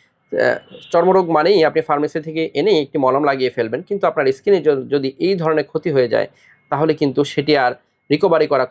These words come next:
কঠিন হয়ে পড়বে আপনার জন্য। তাই অবশ্যই যদি সমস্যা মনে করেন, সঠিক চিকিৎসার মাধ্যমে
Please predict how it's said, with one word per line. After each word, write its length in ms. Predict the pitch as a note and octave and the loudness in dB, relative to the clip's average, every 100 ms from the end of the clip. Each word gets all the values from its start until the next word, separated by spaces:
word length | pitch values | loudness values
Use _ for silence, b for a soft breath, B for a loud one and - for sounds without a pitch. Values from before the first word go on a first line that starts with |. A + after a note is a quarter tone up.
| - | -2
কঠিন 260 | D#3 F3+ | -2 -2
হয়ে 140 | C#3 A#2+ | -4 0
পড়বে 260 | A#2 A2+ | 0 0
আপনার 240 | A2 A2+ G#2 | -2 -4 -10
জন্য। 320 | G#2 G#2+ G2+ b b b | -10 -10 -12 b b b
তাই 200 | E3+ D#3 - | -2 -2 -2
অবশ্যই 600 | C3+ F#3+ - A3 F#3 A#3 - _ _ _ | 0 0 -2 0 2 0 -8 _ _ _
যদি 180 | F3 A3+ | 0 2
সমস্যা 400 | - D#3 C#3+ C#3+ | 0 0 0 -2
মনে 200 | C3 B2 | 0 0
করেন, 360 | - C#3 C4 D4+ | 2 2 0 -4
সঠিক 420 | - F3+ - B3 - | -4 -2 -2 -6 -4
চিকিৎসার 460 | C3+ C3 - C3+ | -4 -4 -4 -4
মাধ্যমে 500 | B2 A#2 A#2 D#3 A3 | -2 -2 -2 -2 -2